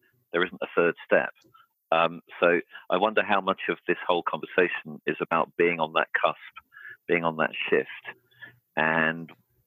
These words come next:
whether or not we'll still be having these same conversations in two years' time, or whether, uh, the kinds of team structures that you're talking about in the book will just become the norm rather than the exception.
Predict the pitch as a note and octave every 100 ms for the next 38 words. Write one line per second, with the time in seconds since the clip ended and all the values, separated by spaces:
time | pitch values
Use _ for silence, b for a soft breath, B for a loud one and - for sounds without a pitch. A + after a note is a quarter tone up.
0 | E2+ D#2+ F2+ E2+ E2 E2 - - E2 E2
1 | - F2+ E2+ E2 E2 E2 D#2+ - D#2+ D2+
2 | D2+ D2 - D2 - D2+ D#2 - E2 D#2
3 | D2+ - D#2+ D2 C#2+ _ b b b _
4 | D#2+ D#2 E2+ E2 E2 D#2 - _ _ _
5 | _ - D2+ D2+ D2+ D#2 D2 - F2 E2
6 | D2 - E2+ D#2+ D#2 - - C#2 - D2+
7 | - - - D#2+ C#2+ D#2 D2 D2+ E2+ -
8 | - - - - D#2+ D2+ D2+ D#2 D#2 E2+
9 | E2+ _ - E2+ D#2 - D#2 - - -
10 | - -